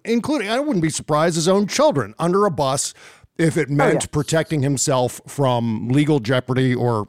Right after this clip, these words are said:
Speaker 1: otherwise. Why don't they know that? Why don't they see that? 'Cause it happens all the damn time.
Speaker 2: Because the people are weird.
Speaker 1: <laughs>
Speaker 2: Uh,
Speaker 1: Good answer.
Speaker 2: you
Speaker 1: Yeah,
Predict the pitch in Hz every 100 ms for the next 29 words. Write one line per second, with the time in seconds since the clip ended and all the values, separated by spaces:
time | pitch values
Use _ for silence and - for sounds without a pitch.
0 | - 131 123 104 87 69 - - - -
1 | - 135 196 262 269 247 214 202 220 190
2 | 151 196 311 294 131 92 95 123 156 254
3 | 277 233 226 226 - - 202 285 311 110
4 | 107 175 151 127 185 220 220 202 - 139
5 | 151 165 165 139 143 151 214 294 131 82
6 | _ _ _ _ _ _ 440 440 415 392
7 | 403 403 381 226 _ _ - 359 - 359
8 | 339 196 160 170 175 185 190 - 302 349
9 | - 208 202 202 208 208 269 - 220 233
10 | 233 - 440 359 220